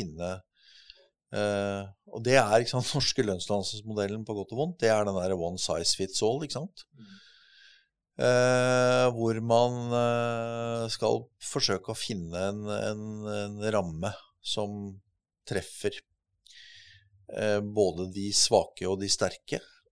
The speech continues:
Speaker 1: og som gir tilstrekkelig spillerom til lokale forhandlinger også.
Speaker 2: Mm.
Speaker 1: Sånn at de,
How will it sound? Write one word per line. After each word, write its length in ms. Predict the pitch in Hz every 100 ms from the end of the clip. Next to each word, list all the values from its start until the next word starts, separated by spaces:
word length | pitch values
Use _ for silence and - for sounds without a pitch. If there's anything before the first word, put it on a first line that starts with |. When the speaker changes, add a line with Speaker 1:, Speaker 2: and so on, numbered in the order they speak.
| -
Speaker 1:
og 80 | 127
som 240 | - 123
gir 320 | 117 104 107 104
tilstrekkelig 800 | - 120 - - 98 - 110 104
spillerom 560 | - 104 85 80 92 95 95 - -
til 400 | 107 92 90 90 95
lokale 560 | 101 - 90 156 80 90
forhandlinger 640 | 101 90 85 85 87 95 - -
også. 320 | - - - -
Speaker 2:
Mm. 480 | _ - - - - _
Speaker 1:
Sånn 240 | - 110 101
at 300 | - _ 110
de, 180 | 98 104